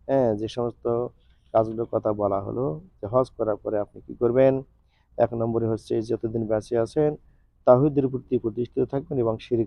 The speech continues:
থেকে দূরে থাকবেন, কোন-, কোনো সময় শিরক করবেন না। এরপরে দুই নম্বর হচ্ছে যে রসুলের সুন্নতকে লাজম করে ধরতে হবে, অর্থাৎ রসুলের আনুগত্য করতে হবে, রসুলের সুন্নতে পায়রবি হতে হবে। তিন নম্বর হচ্ছে ফরজ এবং অদ-, ওয়াজিব আদ-, আহ, ফরজ এবং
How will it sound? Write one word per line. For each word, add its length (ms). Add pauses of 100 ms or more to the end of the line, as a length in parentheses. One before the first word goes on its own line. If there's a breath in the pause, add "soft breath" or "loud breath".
থেকে 380 (440)
দূরে 240
থাকবেন, 480 (140)
কোন-, 280
কোনো 160
সময় 280
শিরক 260 (100)
করবেন 260
না। 240 (1000)
এরপরে 340
দুই 160
নম্বর 260
হচ্ছে 340
যে 180
রসুলের 360
সুন্নতকে 640
লাজম 320
করে 140
ধরতে 320
হবে, 200 (120)
অর্থাৎ 200
রসুলের 320 (160)
আনুগত্য 420
করতে 240
হবে, 100
রসুলের 220
সুন্নতে 400
পায়রবি 320
হতে 220
হবে। 180 (960)
তিন 180
নম্বর 140
হচ্ছে 240
ফরজ 520
এবং 260
অদ-, 260 (120)
ওয়াজিব 340
আদ-, 500
আহ, 180
ফরজ 400
এবং 260